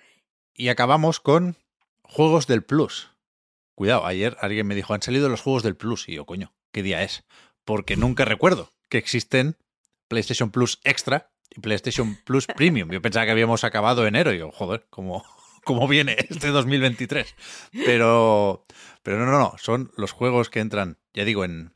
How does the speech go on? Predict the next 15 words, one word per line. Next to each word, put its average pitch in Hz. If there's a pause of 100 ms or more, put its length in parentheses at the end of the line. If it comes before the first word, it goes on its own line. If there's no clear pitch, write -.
(280)
Extra 123
y 113
en 107
Premium. 160 (720)
A 104
destacar: 127 (380)
Devil 104
May 107
Cry 107
cinco 113
Special 117
Edition, 151 (360)
Back -
for 104
Blood, 127